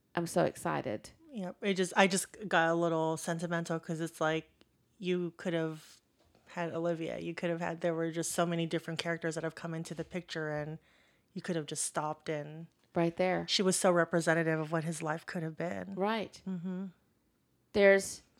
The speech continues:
Speaker 1: there is that heartbreak that's just baked into the D N A of the show.
Speaker 2: Mm-hmm.
Speaker 1: And I know a lot of people are holding out hope for Elliot.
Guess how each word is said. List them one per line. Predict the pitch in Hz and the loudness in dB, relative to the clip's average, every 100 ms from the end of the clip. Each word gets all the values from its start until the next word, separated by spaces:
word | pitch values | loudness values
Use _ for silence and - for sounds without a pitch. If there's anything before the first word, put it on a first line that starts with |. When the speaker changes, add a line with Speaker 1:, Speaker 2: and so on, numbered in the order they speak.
| _ | _
Speaker 1:
there | - 185 208 | -4 6 8
is | 233 226 | 8 6
that | 226 - | 4 2
heartbreak | 220 220 - 160 - | 4 4 6 2 2
that's | 156 - | -6 -4
just | - 170 - | -6 -6 4
baked | 170 170 - | 4 4 -2
into | 165 165 160 | -2 -2 -2
the | 147 | -2
D | 160 156 | -2 -2
N | 147 | -2
A | 143 139 | -2 -4
of | 135 | -4
the | 135 | -4
show. | - 147 135 113 87 - | -2 0 2 2 -2 -6
Speaker 2:
Mm-hmm. | 175 165 170 165 170 - _ _ _ _ | -8 -8 -8 -8 -10 -12 _ _ _ _
Speaker 1:
And | 202 | 6
I | 233 | 6
know | 240 254 269 277 | 8 8 8 10
a | 262 | 8
lot | 254 262 | 6 4
of | |
people | 262 262 226 | 2 0 4
are | 233 | 4
holding | 220 226 226 208 | 8 6 6 2
out | 196 | 0
hope | - 226 226 - | 6 8 8 4
for | 175 | 2
Elliot. | - 165 147 104 - - | 4 2 0 -2 -6 -18